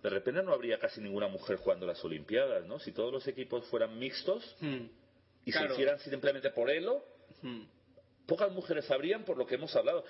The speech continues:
Speaker 1: Dicen, "Bueno, sí, pero más vale cortar por lo sano y empezar cuanto antes para que dentro de diez, veinte,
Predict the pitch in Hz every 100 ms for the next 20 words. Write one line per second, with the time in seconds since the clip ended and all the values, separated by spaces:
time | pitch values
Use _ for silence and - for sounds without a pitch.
0 | - - 113 123 196 185 202 143 120 151
1 | 170 170 156 156 160 - 156 151 170 170
2 | 170 131 123 131 135 131 139 151 - 117
3 | 104 110 127 139 131 113 143 110 123 139
4 | 120 101